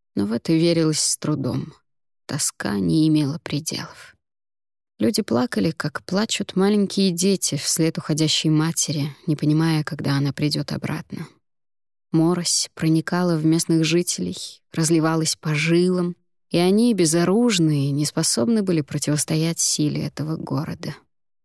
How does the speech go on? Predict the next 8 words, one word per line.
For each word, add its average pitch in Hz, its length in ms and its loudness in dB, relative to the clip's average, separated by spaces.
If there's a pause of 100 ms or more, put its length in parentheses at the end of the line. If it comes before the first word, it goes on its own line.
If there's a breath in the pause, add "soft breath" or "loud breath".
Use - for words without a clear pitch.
(360)
Они 185 220 4
любили 214 400 4
его 143 280 2
чахоточную 156 800 0
бледность 185 760 0
и 160 40 0
анемичные 160 680 4
будни, 156 540 0